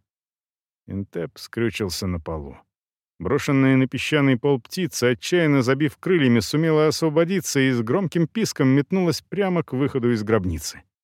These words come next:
Едва она исчезла в отверстии, голоса снаружи вдруг смолкли.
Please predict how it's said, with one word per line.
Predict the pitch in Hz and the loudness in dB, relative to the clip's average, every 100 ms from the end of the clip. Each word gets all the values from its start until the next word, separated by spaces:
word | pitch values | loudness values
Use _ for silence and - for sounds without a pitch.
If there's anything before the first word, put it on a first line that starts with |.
| _ _ _ _ _ _ | _ _ _ _ _ _
Едва | 90 107 117 131 | -4 -4 2 2
она | 131 127 127 | 4 4 2
исчезла | - - 139 120 | 0 0 2 4
в | 123 | 4
отверстии, | 117 156 127 - 98 82 | 2 0 0 -4 -8 -8
голоса | 73 87 117 - 185 | -8 -6 -6 -2 -4
снаружи | - 143 151 131 | -2 0 0 0
вдруг | 127 117 113 | -2 -2 -4
смолкли. | - 95 80 - - | -6 -6 -6 -10 -20